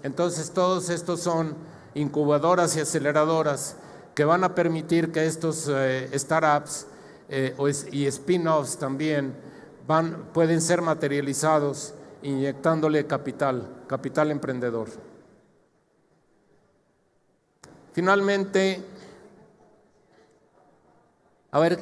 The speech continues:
eh, ¿quién sabe lenguaje ensamblador? ¿Quién ha programado? Bien, si pueden decirme,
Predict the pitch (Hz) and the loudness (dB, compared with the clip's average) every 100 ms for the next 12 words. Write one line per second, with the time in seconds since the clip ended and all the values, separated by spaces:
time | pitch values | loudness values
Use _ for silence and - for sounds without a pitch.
0 | - 160 156 202 190 190 190 190 180 165 | 0 -2 2 2 4 2 4 4 2 2
1 | 151 143 147 151 180 175 175 165 156 143 | 0 0 0 2 2 2 0 0 -2 -6
2 | 131 143 147 139 139 139 - - - - | -6 -2 -2 0 2 0 -2 -16 -20 -20
3 | - - - _ _ _ _ _ _ _ | -20 -20 -20 _ _ _ _ _ _ _
4 | _ - 185 175 185 165 156 151 135 104 | _ -2 0 2 0 2 2 2 0 -4
5 | - - - - - _ _ _ _ _ | -14 -20 -20 -20 -20 _ _ _ _ _
6 | _ _ _ _ - 156 151 117 - - | _ _ _ _ 0 0 0 -4 -12 -18
7 | - - - - _ _ _ _ _ _ | -18 -20 -20 -20 _ _ _ _ _ _
8 | _ _ _ - 165 160 160 156 156 - | _ _ _ -4 2 4 4 2 -4 -14
9 | - - 180 190 202 196 175 175 190 175 | -20 -2 2 4 2 2 2 4 2 2
10 | 170 175 190 | -2 -4 -4